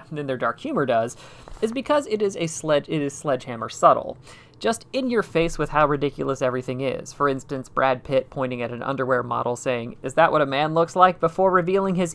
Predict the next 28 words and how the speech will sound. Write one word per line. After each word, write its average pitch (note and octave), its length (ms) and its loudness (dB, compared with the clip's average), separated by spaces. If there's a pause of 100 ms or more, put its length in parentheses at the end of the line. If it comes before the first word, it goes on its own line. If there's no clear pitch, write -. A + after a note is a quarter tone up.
even A3+ 480 -2
more G3+ 380 6
shredded C#3 400 2
body. A#2+ 420 6 (500)
Or F#3+ 200 10
Ben C#3+ 180 4
Affleck's D3+ 480 2
Nick D#3 320 0
having C#3 320 0
to C#3+ 60 -4
say C#3 320 2
over C3 240 8
and C3+ 100 2
over D#3+ 240 6
again C3 300 0
that B2+ 100 -2
he's C3 180 -4
a C#3 60 -4
dumb B2 360 -2
shithead, C3+ 520 0
but B2+ 120 2
he's C3+ 120 -4
not B2 400 -2
that D3 320 4
big A#2+ 180 0
of A#2 120 0
a A#2 40 -2
shithead. A#2 600 -4